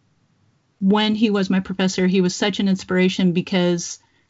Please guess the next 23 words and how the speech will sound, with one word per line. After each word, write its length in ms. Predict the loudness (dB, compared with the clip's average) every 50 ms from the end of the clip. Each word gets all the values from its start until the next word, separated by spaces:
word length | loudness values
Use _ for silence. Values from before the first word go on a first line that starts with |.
| _
despite 720 | -2 -2 -2 -2 -4 -2 -2 0 0 0 -2 -4 -6 -10 -14 _
his 220 | _ -6 -4 -2
entire 460 | -2 -4 -4 -6 -6 -4 -2 -2 -2
family 580 | -4 -4 -4 -2 0 0 0 -2 -2 -4 -4 -6
being 340 | -6 -4 -2 -2 -2 -2 -4
killed 520 | -4 -4 -4 -2 -2 -2 -4 -4 -6 -10 -14 _ _ _ _ _ _ _
in 180 | 0 2 2 2
Poland 600 | 2 0 2 2 2 2 0 0 -2 -2 -4 -8 _ _ _ _ _ _ _ _ _ _ _ _ _ _ _ _ _ -20 -18 -18 -16 -16 -18 -18 -16 -8 -4 -2
because 300 | 0 0 2 2 2 2
they 140 | 4 2 4
were 100 | 4 2
Jewish, 720 | 2 0 0 0 0 0 0 -2 -2 -2 -4 -6 -6 -8 -10 -14 -20 -20 -20 _ _ _ _ _ _ _ -8 -2
um, 420 | 0 2 4 4 2 0 -2 -4 -8 -4
he 180 | -2 -2 0
came 300 | 0 0 -2 0 0 0
here 520 | 2 2 2 2 2 2 2 0 0 -4 -6 -8 -4
and 680 | 0 2 2 2 2 0 0 -2 -4 -6 -8 -10 -14 -20 _ _ _ _ _ _ _ _ _ _ _ _ _ _ _ _ _ _ _ _ _ _ _ _ _ _ _ _ _ _ _ _
was 300 | -2 2 2 2 4 2
a 100 | 2 0
voice 360 | 0 0 0 0 0 -2 -4
of 180 | -4 -4 -2 0
resistance 880 | 0 0 0 2 0 0 0 0 2 2 4 2 2 -2 -10 -18 -20 -16 _
because 640 | -8 -8 -6 -4 -2 -2 -2 -2 -2 -6 -12 -18 -20